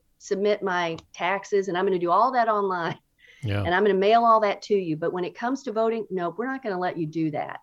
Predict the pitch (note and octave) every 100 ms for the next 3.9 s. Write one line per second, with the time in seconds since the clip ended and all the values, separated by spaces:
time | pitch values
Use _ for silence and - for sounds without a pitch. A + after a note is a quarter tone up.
0 | _ - A2+ G#2 F#2 - _ F3 A#3+ D4
1 | B3+ G#3+ G3 E3+ D#3+ - D#3+ D#3+ C#3+ F2+
2 | - _ _ _ _ _ _ - - -
3 | F#3 F#3+ C3+ F3+ D3 D3+ D3 D#3